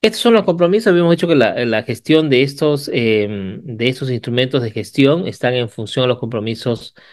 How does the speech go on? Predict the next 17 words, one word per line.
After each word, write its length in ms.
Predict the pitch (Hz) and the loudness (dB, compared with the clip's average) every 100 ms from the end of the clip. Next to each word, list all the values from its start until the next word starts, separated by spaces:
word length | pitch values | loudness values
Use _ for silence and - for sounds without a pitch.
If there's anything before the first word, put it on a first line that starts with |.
| _ _ _ - | _ _ _ -4
eh, 220 | 123 113 | -2 0
de 100 | 107 | 0
gestión 260 | 120 143 139 | 0 2 2
escolar. 460 | 139 151 180 226 _ - | 4 4 2 -4 _ -2
Tenemos 400 | 131 147 147 135 | 0 0 0 0
dos 180 | 170 - | 0 0
tipos 280 | 170 156 | -2 0
de 40 | 131 | 0
compromisos 360 | 120 131 139 | 0 -2 -2
de 60 | 113 | -4
gestión 200 | 110 123 | -4 -4
escolar, 380 | - 131 185 - | 0 0 0 -6
el 380 | 120 113 107 101 | -6 -4 -6 -6
compromiso 480 | 107 117 127 - 127 | -8 -4 -4 -2 -2
uno 140 | 127 | 2
y 40 | |
dos. 400 | 127 170 240 - | 4 4 0 -10